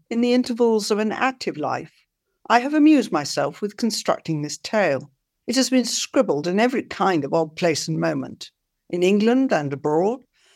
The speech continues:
during long journeys, in half hours between graver tasks, and it bears, I fear, the mark of its gypsy begetting. But it has amused me to write,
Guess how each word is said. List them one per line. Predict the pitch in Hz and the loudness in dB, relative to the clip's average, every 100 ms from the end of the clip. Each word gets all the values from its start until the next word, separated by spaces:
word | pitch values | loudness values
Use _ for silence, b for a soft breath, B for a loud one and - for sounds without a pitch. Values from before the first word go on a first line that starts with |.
| _ - | _ 2
during | 190 165 | 4 4
long | 160 147 139 | 0 -2 -2
journeys, | 202 208 233 254 269 - - _ | 0 0 0 -2 -4 -10 -16 _
in | - 175 | -6 -4
half | 170 269 254 247 | 2 2 2 4
hours | 226 165 135 - | 4 2 0 -6
between | 190 - 202 175 156 | -10 -4 0 0 2
graver | 170 202 160 | 2 2 0
tasks, | - - 71 175 - - - - _ _ _ _ - | -6 -8 -8 -10 -14 -16 -20 -20 _ _ _ _ 0
and | 247 | 0
it | 196 | 2
bears, | 208 214 220 214 | 4 6 6 4
I | 196 | 0
fear, | 202 196 190 | 2 4 4
the | 185 | 2
mark | 170 165 - _ _ _ 175 | -2 -2 -4 _ _ _ -2
of | |
its | 202 - | -2 -2
gypsy | - 139 - - 143 | -8 -8 -6 -6 -6
begetting. | 156 156 139 135 - - - | -2 0 0 -6 -12 -14 -6
But | 208 | -2
it | 220 | 0
has | 220 294 302 | 4 4 4
amused | 214 165 143 | 0 0 -2
me | 143 | -8
to | 127 151 | -8 -4
write, | 156 175 - | -2 -2 -4